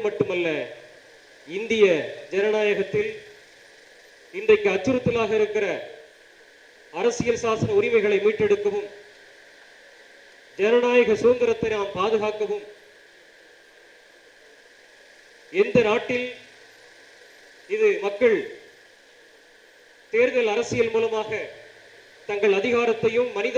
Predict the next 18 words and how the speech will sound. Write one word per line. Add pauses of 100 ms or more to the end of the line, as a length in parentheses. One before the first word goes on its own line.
உரிமையையும் (120)
பாதுகாத்துக்
கொள்ள (100)
முடியும் (840)
என்று (800)
கனவு
கண்டு (240)
இந்த (100)
தேசத்தை
உருவாக்கினார்களோ, (1040)
அந்த
கனவு
இன்றைக்கு
திட்டமிட்டு (760)
பல்வேறு (120)
நி-, (120)
நி-,
நிலைகளில்